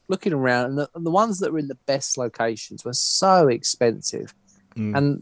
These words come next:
Speaker 1: they were, some of them were so sort of rough and hadn't had any work done for ages. And there's all these complaints on there. Anyway, to cut a long story short, I found a Hilton on,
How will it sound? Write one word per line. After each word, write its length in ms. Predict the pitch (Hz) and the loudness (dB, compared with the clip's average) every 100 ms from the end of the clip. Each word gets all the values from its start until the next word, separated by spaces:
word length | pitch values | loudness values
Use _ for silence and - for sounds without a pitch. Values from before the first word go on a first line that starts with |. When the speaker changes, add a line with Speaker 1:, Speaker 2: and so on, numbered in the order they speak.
| 160 | -2
Speaker 1:
they 200 | 160 156 | 4 6
were, 100 | 156 | 8
some 340 | - - 185 175 | 6 4 4 2
of 80 | |
them 160 | 135 123 | 0 -2
were 80 | 117 | -2
so 580 | - - 160 151 139 117 | -2 -2 -2 -2 -2 -4
sort 240 | - - | -8 -14
of 100 | 95 _ - | -18 _ -20
rough 680 | 139 120 120 120 110 - - | -16 -4 2 2 2 -4 -4
and 420 | 104 87 98 98 _ - - _ _ _ | -4 -4 -6 -8 _ -20 -20 _ _ _
hadn't 360 | - - 139 127 | -4 2 2 2
had 180 | 117 113 | 0 2
any 220 | 123 117 | 2 4
work 320 | 110 110 120 | 4 4 2
done 220 | 110 104 | -2 -2
for 180 | 101 - - 90 | -4 -12 -6 -2
ages. 640 | 104 110 104 104 98 98 | 0 0 -2 -4 -4 -4
And 120 | 104 110 | -2 0
there's 160 | 110 | 2
all 160 | 127 123 | 4 4
these 160 | 113 | 2
complaints 720 | - 113 104 - 101 117 110 120 | 0 -10 -10 -2 -2 0 -4 -4
on 100 | 107 | -2
there. 220 | 110 - | -2 0
Anyway, 300 | 180 135 101 | 0 2 0
to 120 | 107 - | -4 -4
cut 140 | 175 | -2
a 20 | |
long 180 | 139 113 | 0 -2
story 220 | - 104 | -6 -8
short, 260 | 95 101 104 - - - _ | -6 -8 -8 -12 -20 -20 _
I 80 | 120 | -6
found 360 | - 151 175 160 | 0 2 4 4
a 40 | |
Hilton 560 | 120 123 117 - 113 113 | 4 4 2 0 -2 -2
on, 640 | 123 113 110 110 110 110 | 0 2 2 0 -2 -6